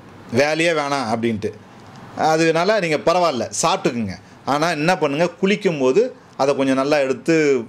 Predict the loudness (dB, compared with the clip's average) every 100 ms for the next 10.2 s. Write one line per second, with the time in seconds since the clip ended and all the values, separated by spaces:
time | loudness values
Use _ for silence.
0 | -6 -4 0 0 0 -2 -2 -2 -2 0
1 | 0 0 -2 0 2 2 2 2 0 0
2 | 0 0 0 0 0 -2 -2 -2 0 -2
3 | -2 -2 -4 -2 -2 -2 -2 -4 -2 0
4 | 0 0 2 0 0 -6 -16 -20 -4 0
5 | 2 2 2 2 0 -2 -4 -10 -18 -20
6 | -20 -18 -16 -16 -8 -2 0 2 2 2
7 | 2 2 2 0 0 -2 0 -2 -2 -8
8 | -16 -16 -2 0 2 2 2 0 2 2
9 | 2 2 2 2 2 2 0 -4 -12 -12
10 | -12